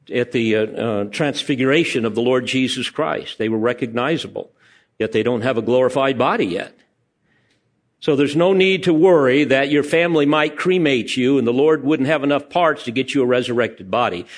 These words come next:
I've literally had people think that. Moreover, think about this.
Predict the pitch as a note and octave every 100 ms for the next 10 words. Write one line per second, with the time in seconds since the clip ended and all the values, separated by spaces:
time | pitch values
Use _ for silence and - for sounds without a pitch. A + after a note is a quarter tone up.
0 | - B2+ C#3 D#3+ F#3 G3 E3+ F#3+ F3+ F3
1 | D#3+ D3 D#3+ C#3+ - - - _ _ _
2 | _ _ _ _ _ _ _ _ _ _
3 | _ _ _ _ _ _ _ - - -
4 | G3 B3+ D#4 E4+ F#3 C#3 - C4 E3+ C3+
5 | A2 C3 C3 E3+ -